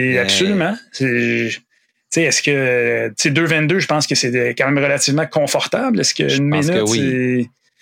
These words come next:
Speaker 2: une minute, euh, je sais pas, en tout cas, euh,
Speaker 1: Hey,
Speaker 2: moi,
Speaker 1: j'ai
Speaker 2: mon
Speaker 1: hâte de voir ça va être quoi la stratégie
Speaker 2: Ouais.
Speaker 1: de Pogacar aussi. Est-ce qu'il va, tu sais, euh, essayer d'aller grappiller des secondes en se disant, je, je vais le finir au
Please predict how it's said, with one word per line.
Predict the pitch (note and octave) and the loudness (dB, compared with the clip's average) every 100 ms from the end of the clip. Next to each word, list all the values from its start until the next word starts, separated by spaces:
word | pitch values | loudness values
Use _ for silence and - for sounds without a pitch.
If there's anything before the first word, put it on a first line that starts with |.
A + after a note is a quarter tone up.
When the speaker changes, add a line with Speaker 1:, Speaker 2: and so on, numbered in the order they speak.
| - _ _ _ | -20 _ _ _
Speaker 2:
une | C3+ C3+ | 0 2
minute, | C#3 C3+ D#3+ F3 - D3 | 2 2 0 -2 -2 -2
euh, | C3 B2+ B2+ B2 | 2 2 2 0
je | A#2 | 0
sais | C3+ G#3+ | 0 2
pas, | A3+ | 2
en | A3+ | 0
tout | - | 0
cas, | G#3+ | 2
euh, | F#3 D#3 C3+ C3 | 2 2 0 2
Speaker 1:
Hey, | G#2+ | 2
Speaker 2:
moi, | |
Speaker 1:
j'ai | - | 2
Speaker 2:
mon | - | 2
Speaker 1:
hâte | C3+ | 0
de | |
voir | B2+ C#3+ | 0 0
ça | B2+ A2 | 0 2
va | A2+ | 0
être | A2 | 0
quoi | C#3+ | 0
la | C3+ A#2 | 0 -2
stratégie | - A2 A2+ C3+ | -2 -2 0 2
Speaker 2:
Ouais. | D3+ | 2
Speaker 1:
de | |
Pogacar | - G#2+ G#2 C3 A2 | 2 0 2 0 0
aussi. | G2 - G#3 | 0 0 0
Est-ce | A2+ - | 0 -2
qu'il | G2+ | 0
va, | B2 | 0
tu | B2 | 0
sais, | C3+ C3+ B2 G#2 | 0 0 2 0
euh, | F#2 G2+ | 0 -2
essayer | G2 B2+ | -2 0
d'aller | A#2+ A#2 | 0 0
grappiller | A2+ A2 - A2 B2 | 0 0 -2 0 0
des | A#2 | 0
secondes | G#2+ G#2+ A2+ B2+ B2 | 0 0 2 2 0
en | G#2 | 0
se | |
disant, | F#2 F2 A#2 A#2 | -2 -2 0 2
je, | G#2+ F#2+ F2+ | 2 2 0
je | F2+ G2 | 0 0
vais | |
le | G2 | 0
finir | - G#2+ A#2 A#2+ | 0 0 2 2
au | A2 G#2 G2 F#2+ F#2 | 2 2 2 0 -2